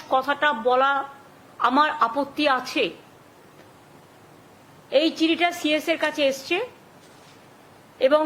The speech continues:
সেই জন্য চিঠিতে লেখা আছে পঁচিশে জুন সব জায়গায় পালন করতে হবে। এবং কি পালন করতে হবে? আমরা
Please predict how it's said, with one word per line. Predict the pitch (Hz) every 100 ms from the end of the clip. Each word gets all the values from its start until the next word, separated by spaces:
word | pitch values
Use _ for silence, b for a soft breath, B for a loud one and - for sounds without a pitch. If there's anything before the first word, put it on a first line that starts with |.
| 285 -
সেই | 294 254
জন্য | 311 285 190 - - - - - - - - - - - - - - - -
চিঠিতে | 285 285 294 311
লেখা | 254 269 320 294
আছে | 294 294
পঁচিশে | 269 277 285 302
জুন | 302 285 269
সব | 220 269
জায়গায় | 277 277 247
পালন | 247 277 285
করতে | 285 269 226
হবে। | 202 403 - - - - - - - - - - - - - - - - 254
এবং | 311 320 320
কি | 339 330
পালন | 302 339 330
করতে | 339 294 349
হবে? | 349 381 415 - - - - - - - - - - - - - - - - - - - - - - - - - - - - - - - - - - -
আমরা | 233